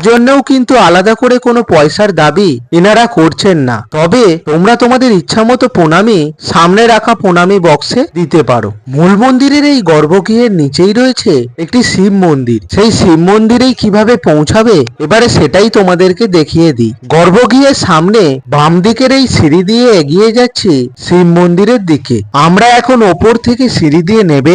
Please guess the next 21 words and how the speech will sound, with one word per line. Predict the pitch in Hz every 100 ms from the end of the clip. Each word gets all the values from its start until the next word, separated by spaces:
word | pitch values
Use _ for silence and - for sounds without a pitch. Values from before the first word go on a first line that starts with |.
| 214
এলাম, | 220 156 127 131 -
সোজা | - 151 180
রাস্তাটি | 214 233 - 247 254
চলে | - 233 240
যাচ্ছে | 254 254 - - 139 117 120 117
বাইরের | 165 190 226 180
দিকে, | 170 160 127 110 -
অর্থাৎ | 175 233 262
তোমরা | 247 226 247
বাইরের | 175 131 143 190 190
দিক | 220 233
থেকেও | - 240 247 170 120 -
সরাসরি | - 160 165 196 220 247
শিব | - 170
মন্দিরে | 165 185 185 220 247
চলে | 208 151 151
আসতে | 151 - 226
পারবে। | 220 190 156 127 110
সিঁড়ি | - 165 180 233
বেয়ে | 262 269 247
নেমে | 196 190